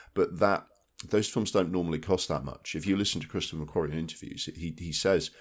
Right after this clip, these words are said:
he's not Nolan, they're not Marvel. They, they can't bank on making a billion dollars every film. Um, they are, you know, they're a little bit more mid-budget, and they, they have to kind of work, work that way. Now, mid-budget is a bit of a, but their films usually cost a good deal less than two hundred million dollars, or at least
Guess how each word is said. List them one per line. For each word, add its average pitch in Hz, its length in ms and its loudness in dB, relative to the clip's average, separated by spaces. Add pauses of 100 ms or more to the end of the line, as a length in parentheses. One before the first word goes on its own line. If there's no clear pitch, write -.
he's 78 240 -2
not 90 180 0
Nolan, 71 440 -2 (260)
they're 82 120 2
not 80 240 2
Marvel. 73 540 -2 (100)
They, 82 160 0
they 78 160 0
can't 78 420 0
bank 87 340 0
on 80 120 -2
making 78 300 -2
a 69 60 -8
billion 71 320 -4
dollars 71 320 -4
every 71 200 -8
film. 67 400 -2 (460)
Um, 73 480 -2 (140)
they 78 140 2
are, 76 340 2
you 82 80 -2
know, 71 80 -2
they're 76 160 2
a 78 40 2
little 87 160 2
bit 76 160 -4
more 80 160 -2
mid-budget, 71 540 -2
and 76 80 -4
they, 76 60 0
they - 180 -2
have 80 220 -6
to - 80 -10
kind 76 160 -4
of 69 100 -8
work, 95 240 2
work 95 240 2
that 69 160 0
way. 71 120 -4
Now, 73 100 -4
mid-budget 80 580 -4
is 73 80 -10
a 76 60 -8
bit 71 160 -6
of - 100 -16
a, - 80 -6 (240)
but - 160 -4 (260)
their - 120 4
films 107 400 2 (180)
usually 107 480 4
cost - 420 -2
a 90 60 -6
good 82 220 -2
deal 82 140 0
less 95 240 4
than 80 120 -4
two 78 120 -6
hundred 73 200 -4
million 69 240 -8
dollars, 65 300 -8
or 80 80 0
at 69 60 -2
least 82 200 0